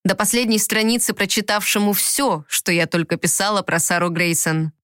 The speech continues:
Его неизменная вера в меня, его любящая и партнерская поддержка помогли этой книге воплотиться в жизнь.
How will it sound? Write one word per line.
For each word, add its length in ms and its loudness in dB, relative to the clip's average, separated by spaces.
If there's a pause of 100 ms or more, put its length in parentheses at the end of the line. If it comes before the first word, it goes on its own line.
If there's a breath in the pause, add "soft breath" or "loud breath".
(200)
Его 200 2
неизменная 760 2
вера 420 0
в 60 -2
меня, 440 2 (240)
его 220 2
любящая 760 2
и 120 -2
партнерская 680 0
поддержка 880 0 (140)
помогли 420 2
этой 200 -2
книге 400 2
воплотиться 680 0
в 60 0
жизнь. 560 0